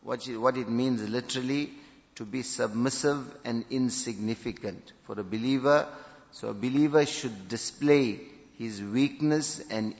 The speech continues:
inability in relation to the greatness and power of Allah subhanahu wa ta'ala. And this, in other words, apne aap ko mitana, to finish oneself inside, to constantly lower oneself, one in our relation to Allah subhanahu wa ta'ala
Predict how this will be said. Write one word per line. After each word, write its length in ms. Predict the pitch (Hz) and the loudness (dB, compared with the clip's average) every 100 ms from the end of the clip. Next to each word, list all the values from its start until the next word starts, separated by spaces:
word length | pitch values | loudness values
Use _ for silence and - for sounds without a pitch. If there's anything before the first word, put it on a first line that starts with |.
| - | 0
inability 840 | 180 170 131 139 139 - 123 95 - - - - | 4 4 6 6 6 4 0 -2 -6 -20 -20 -12
in 160 | 110 101 | -8 -4
relation 560 | 110 135 139 143 127 | 2 2 2 -2 -4
to 120 | - 104 | -6 -8
the 100 | 101 | -8
greatness 640 | 85 120 131 131 127 - | -4 -4 -4 -4 -6 -6
and 260 | 104 104 - | -10 -12 -2
power 260 | 120 120 | 0 2
of 160 | 101 - | 0 -2
Allah 240 | 104 107 | -4 -4
subhanahu 480 | 98 - 95 95 90 | -4 -8 -10 -8 -10
wa 180 | 85 - | -12 -12
ta'ala. 220 | 90 87 95 _ _ _ _ _ _ _ - | -12 -14 -18 _ _ _ _ _ _ _ -14
And 120 | 113 | -8
this, 220 | 160 151 | -6 -6
in 120 | 143 | -2
other 160 | 160 170 | 2 8
words, 320 | 165 160 123 | 8 8 2
apne 300 | - 123 135 | -6 -4 0
aap 280 | 135 143 - | 2 2 0
ko 100 | 131 | -4
mitana, 800 | 117 117 110 123 120 110 98 90 | -2 -2 0 2 2 2 -2 -8
to 100 | 107 | -14
finish 460 | - 156 165 160 123 | -4 0 2 0 0
oneself 640 | 123 113 135 120 107 - | -2 0 0 0 -2 -6
inside, 600 | 120 107 - 98 87 - | -4 -4 -4 -6 -6 -14
to 60 | - | -8
constantly 640 | 131 131 - 127 113 113 | -6 -6 -6 -8 -6 -4
lower 360 | 104 120 127 120 | 0 2 2 2
oneself, 460 | 110 - 123 123 - - - _ _ | -2 -2 -2 -2 -6 -20 -20 _ _
one 240 | 104 131 143 | -4 -2 0
in 160 | 123 | -2
our 180 | 120 117 | 0 0
relation 520 | 117 131 139 - 123 | 0 0 0 -2 -6
to 120 | 120 117 | -6 -6
Allah 320 | 120 131 135 | 0 2 2
subhanahu 420 | 127 123 131 131 | 2 -2 -2 -2
wa 60 | 131 | -2
ta'ala 500 | 131 135 143 143 | 0 2 2 0